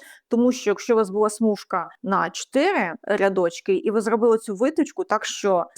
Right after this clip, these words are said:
зі сторони спинки у вас буде два рядочки, а зі сторони переду чотири, то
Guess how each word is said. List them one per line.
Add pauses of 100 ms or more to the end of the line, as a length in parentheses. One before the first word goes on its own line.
зі
сторони
спинки
у
вас
буде
два
рядочки,
а
зі
сторони
переду
чотири,
то